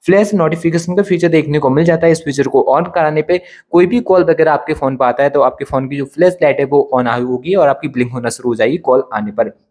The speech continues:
एक बार बैक बटन को प्रेस करने के बाद आपको टेक्स्ट टाइमर का फीचर देखने को मिलता है, जिसमें आप अपने फ़ोन को वाइब्रेट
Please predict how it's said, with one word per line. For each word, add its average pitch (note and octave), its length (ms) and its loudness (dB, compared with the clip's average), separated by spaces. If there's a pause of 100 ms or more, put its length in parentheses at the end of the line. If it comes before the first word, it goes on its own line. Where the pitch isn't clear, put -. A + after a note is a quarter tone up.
(120)
एक F3 120 0
बार G#3+ 100 4
बैक F3+ 180 2
बटन F#3 140 0
को F#3+ 100 -2
प्रेस F3+ 220 0
करने F3 180 0
के F3+ 100 0
बाद F3+ 80 4
आपको E3+ 240 0
टेक्स्ट C#3+ 320 -2
टाइमर C3+ 200 0
का F3 120 -2
फीचर F3 260 -2
देखने D#3 300 -2
को D3+ 100 -6
मिलता D3 200 0
है, D#3 60 4
जिसमें C#3 300 -2
आप B2+ 180 0
अपने C3+ 160 -2
फ़ोन B2 220 0
को C3 100 0
वाइब्रेट A#2+ 340 2